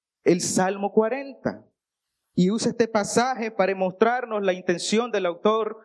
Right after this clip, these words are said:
eh, perdón, la, el autor cita este pasaje para mostrar la intención de Dios de que el sacrificio de cru-, de Cristo era por un solo cuerpo.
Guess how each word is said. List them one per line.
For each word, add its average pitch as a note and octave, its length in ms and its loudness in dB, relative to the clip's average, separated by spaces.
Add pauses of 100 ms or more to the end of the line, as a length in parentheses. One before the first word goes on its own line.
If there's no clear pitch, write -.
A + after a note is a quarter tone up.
(440)
eh, E3+ 240 2
perdón, F3 340 2
la, F#3+ 120 2
el F3 280 0
autor F3+ 300 -2
cita C4 260 2
este A#3 160 -2
pasaje A3+ 340 0
para G3+ 360 0 (240)
mostrar G3 380 2
la A#3+ 100 -2
intención A#3+ 680 -2
de G#3 160 0
Dios B3 640 -6 (340)
de F3 120 2
que F#3 80 0
el E3 80 0
sacrificio A3 720 0
de G#3 160 -4
cru-, C4 300 -2
de F#3 160 4
Cristo B3 460 -4
era G3 300 -2
por F3 140 0
un F3+ 80 -8
solo F#3 320 -2
cuerpo. B3 640 -2